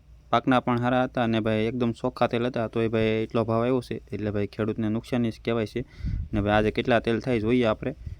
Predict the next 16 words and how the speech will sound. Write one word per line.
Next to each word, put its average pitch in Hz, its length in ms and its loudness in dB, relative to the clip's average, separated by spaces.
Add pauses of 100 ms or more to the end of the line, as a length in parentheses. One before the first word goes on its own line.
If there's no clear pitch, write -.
(160)
કેમ 113 140 0
કે 110 80 0
આપણે 113 240 2
ભાઈ 110 160 2
બે 117 180 4
વર્ષના 110 580 0
ભેગા 107 280 2
તેલ 117 220 0
હતા. 117 280 4
તો 107 120 -4
અત્યારે 107 420 0
જોઈએ 120 220 0
આપણે 107 220 4
કેટલા 107 260 0
થાય 113 240 -4
છે. 110 140 -2